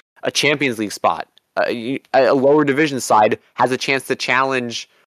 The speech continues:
for, you know, in, in America where you can't, you, there's no promotion, you can't, uh, get to C C L through M L S. They have, they have a chance to get a C C L spot, a Club World Cup spot through this tournament. That's something massive. That's something awesome.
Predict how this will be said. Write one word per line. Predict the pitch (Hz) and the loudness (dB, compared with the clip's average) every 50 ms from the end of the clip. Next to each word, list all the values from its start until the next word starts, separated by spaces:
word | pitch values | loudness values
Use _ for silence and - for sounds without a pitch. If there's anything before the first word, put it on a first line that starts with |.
| _ _ | _ _
for, | _ - 143 139 139 131 127 123 117 110 - _ _ _ _ _ _ _ | _ -4 0 2 2 4 4 4 2 0 -4 _ _ _ _ _ _ _
you | 135 143 | -4 0
know, | 139 123 107 107 120 101 - - | 2 2 4 4 2 2 0 0
in, | 135 131 110 135 131 | 2 2 4 2 2
in | 131 | 2
America | 127 127 135 156 165 - 123 | 2 2 2 2 2 2 0
where | 120 123 | 0 0
you | 120 117 - | 0 -2 -4
can't, | - - 156 160 - - - - _ _ | -4 -2 -2 -2 -2 -4 -8 -20 _ _
you, | - 127 127 | -4 -4 -2
there's | 117 120 123 | 0 0 0
no | 120 143 147 | 0 0 0
promotion, | - 139 117 104 101 101 - 123 | 0 -2 -2 -2 -2 -2 -4 -6
you | 120 113 | -6 -6
can't, | - - 151 151 143 - - _ _ _ _ _ _ - - | -6 -4 -2 -2 -2 -4 -8 _ _ _ _ _ _ 2 4
uh, | 117 110 | 4 4
get | 110 104 123 113 | 4 2 0 0
to | - 117 | 0 -4
C | - - 127 117 | -4 -4 -6 -6
C | - 120 120 | -2 0 2
L | 113 107 110 | 4 4 2
through | - - 127 120 113 | 2 0 -2 -2 0
M | - 113 113 | -2 -2 0
L | 113 107 | 2 2
S. | 110 117 - - _ _ _ _ | 2 2 0 -6 _ _ _ _
They | - 127 | 2 2
have, | 135 127 - - | 2 2 2 0
they | 135 127 | 0 0
have | 139 139 | 0 0
a | 127 | -2
chance | - - 139 131 - | -2 -2 -2 -4 -2
to | 127 | 0
get | 131 127 | -2 0
a | 120 | 0
C | - - 139 | -2 -4 -6
C | - - 135 | -2 0 0
L | 135 | 0
spot, | 131 - - 110 113 131 - - _ _ _ - | 0 0 2 2 4 4 2 -2 _ _ _ -12
a | - | -12
Club | - - - - 147 143 | -12 -6 -2 0 0 2
World | 131 143 139 131 - | 4 2 2 2 2
Cup | - 156 160 - | 0 -2 -2 -2
spot | - - 117 110 113 - - _ _ _ _ - | -2 0 2 2 2 2 -2 _ _ _ _ -8
through | 139 143 147 | -4 -2 0
this | 147 147 127 - | 0 -2 -2 -4
tournament. | - 143 151 147 110 82 76 78 _ _ _ | -2 -2 -2 -2 -2 -4 -8 -14 _ _ _
That's | - 120 127 - - - - - - _ - | 0 0 0 0 -4 -10 -16 -18 -18 _ -4
something | - 139 131 120 - 131 117 | -2 -2 -2 -2 -4 -4 -4
massive. | 110 101 85 - - - 98 107 | -2 -4 -4 -4 -8 -10 -6 -4
That's | 107 104 107 - | -2 -2 -2 -2
something | - 120 113 120 113 107 - - - - - - _ _ _ _ _ _ _ _ _ - | -6 -4 -2 -4 -4 -6 -8 -14 -20 -20 -20 -20 _ _ _ _ _ _ _ _ _ 0
awesome. | 120 107 107 - - - 92 - - | 2 2 2 0 -2 -8 -16 -20 -20